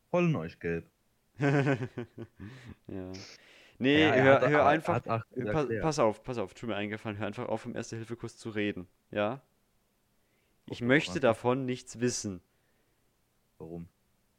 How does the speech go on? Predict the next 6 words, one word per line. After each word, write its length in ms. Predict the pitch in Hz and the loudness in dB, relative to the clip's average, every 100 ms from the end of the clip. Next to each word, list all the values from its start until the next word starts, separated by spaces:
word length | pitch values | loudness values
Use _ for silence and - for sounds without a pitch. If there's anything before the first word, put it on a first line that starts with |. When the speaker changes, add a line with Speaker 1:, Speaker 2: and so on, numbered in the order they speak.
| _ _ - | _ _ 0
Speaker 2:
Weil 200 | 113 120 | 2 2
ich 200 | 120 - - | 0 -6 4
alles, 680 | 131 147 110 101 - - - _ | 6 6 4 2 -6 -10 -14 _
also 260 | - 113 113 | -4 -4 -2
wirklich 460 | 143 143 107 - _ _ _ - | -2 -2 -10 -14 _ _ _ 4
alles, 640 | 156 151 107 - - - | 6 6 4 0 -6 -8